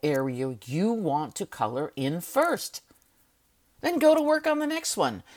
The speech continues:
You are creating the masterpiece of your life by numbers. Creating the master-,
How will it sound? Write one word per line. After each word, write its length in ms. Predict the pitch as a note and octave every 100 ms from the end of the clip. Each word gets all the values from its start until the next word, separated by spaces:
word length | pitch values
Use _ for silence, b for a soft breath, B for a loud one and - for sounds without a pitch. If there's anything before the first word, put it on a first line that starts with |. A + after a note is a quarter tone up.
| B
You 220 | C#3 C#3
are 140 | A#2 G#2+
creating 760 | - C3 A#2 C#3 D#3 G3 G#3+ b b -
the 100 | A#2+
masterpiece 960 | A2 A#2+ G#3+ E4 - C3 C3+ A2+ - b b -
of 160 | B2+
your 120 | C3 D#3
life 260 | A2 A2+ -
by 140 | D3+
numbers. 540 | G3 B3+ G3 - - - _ _ _ _ b b b b
Creating 520 | - C#3+ C#3 C#3 B2+ A#2+
the 80 |
master-, 440 | A2+ A#2+ B2+ -